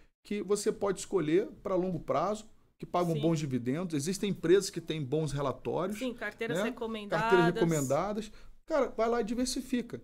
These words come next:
Speaker 1: entendeu? Então, hoje, o, o meu, a minha diversificação, ela é da seguinte maneira, né? Eu divido por quatro, tá?
Speaker 2: Uhum.
Speaker 1: Que é um padrão que quase todo mundo faz. Todo mundo ensina desse jeito, todo mundo faz isso. O Primo Rico também faz assim e tal. É, é, você divide por quatro. Então, eu tenho cem por cento do meu patrimônio, divido por
Speaker 2: Uhum.
Speaker 1: quatro.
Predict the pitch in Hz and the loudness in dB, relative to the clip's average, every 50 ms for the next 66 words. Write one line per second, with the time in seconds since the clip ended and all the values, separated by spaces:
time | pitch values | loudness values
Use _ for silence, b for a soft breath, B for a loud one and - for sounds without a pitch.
0 | - - - 143 143 170 160 120 - B B B B B B B B _ _ _ | -10 -6 -6 0 2 2 2 2 0 B B B B B B B B _ _ _
1 | - 170 165 - 226 226 226 - - - 190 202 233 247 214 156 147 117 - - | -10 -2 2 4 4 4 2 -2 0 6 10 10 10 10 10 6 0 -2 -2 -4
2 | 147 147 147 147 147 151 139 143 170 180 165 147 139 143 160 175 160 165 170 175 | -4 -4 -2 -2 -2 -2 0 4 4 4 4 4 2 2 2 0 0 0 0 -2
3 | 170 - 165 143 - - 165 160 160 165 165 165 160 - 165 156 151 170 165 - | -2 -2 -4 -4 -4 -6 -6 -2 -2 2 2 2 0 0 -4 -6 -6 -6 -6 -6
4 | 175 175 156 131 107 98 95 98 104 110 92 - - - - 117 117 120 131 120 | -8 -6 -4 -4 -4 -4 -4 -6 -8 -8 -10 -12 -12 -6 -4 -4 -4 -4 -4 -4
5 | 143 160 151 165 - 190 180 - - 139 113 101 98 - - - - - 104 113 | -4 -4 -4 -4 -4 -4 -4 -2 -2 -2 -2 -2 -4 -6 -14 -14 -12 -10 -10 -10
6 | - - 226 240 240 226 208 220 220 254 170 196 175 - 202 185 160 175 190 196 | -10 -8 -6 -6 -6 -6 -6 -2 0 2 2 2 2 2 2 2 2 0 -2 -2
7 | - - - - - - 214 220 220 - 240 202 202 208 202 214 202 190 190 - | -6 -12 -20 -20 -10 -4 -4 -4 -2 -2 -2 -2 0 0 2 2 0 -2 -2 -4
8 | 143 107 98 101 - - - - 202 208 226 196 190 196 202 208 208 190 - - | -4 -4 -4 -8 -10 -16 -12 -10 -6 -4 -2 -2 -2 -2 -2 -4 -6 -6 -8 -10
9 | 151 - - 170 165 156 160 156 160 143 123 160 160 156 - 170 185 180 175 170 | -10 -10 -8 -6 -4 -2 -4 -4 -4 -4 -4 -4 -4 -4 -6 -8 -6 -6 -6 -6
10 | - - 156 143 117 104 101 98 - - - - 135 135 131 123 123 151 147 - | -6 -6 -6 -4 -4 -6 -8 -10 -10 -16 -12 -8 -4 -2 0 0 0 0 -2 -4
11 | - 131 123 120 120 - 110 107 104 101 - - 151 147 131 - - 69 b b | -6 -4 -4 -4 -4 -4 -6 -8 -8 -10 -10 -10 -10 -10 -10 -10 -12 -12 b b
12 | b b b b b _ _ - 143 - - - - - - - 95 - - 131 | b b b b b _ _ -4 -4 -4 -6 -12 -20 -20 -14 -12 -12 -6 -4 -4
13 | 127 - 180 160 165 160 190 170 - - 208 202 - - 113 90 - - 151 160 | -2 -2 -2 -2 -2 -4 -4 -6 -2 -2 -2 -2 0 -2 -2 -2 -2 -2 -2 0
14 | 156 - 220 214 214 - 254 254 254 - 240 220 202 202 214 208 208 214 208 208 | 2 0 0 0 0 0 -2 -2 -2 -2 -2 -2 0 0 0 2 2 0 -2 -2
15 | - 220 180 143 113 101 110 127 160 190 220 240 247 226 233 220 135 104 - - | -4 -4 -4 -4 -4 -4 -4 -6 -6 -4 -4 -4 -4 -2 0 2 2 2 0 -2
16 | - | -8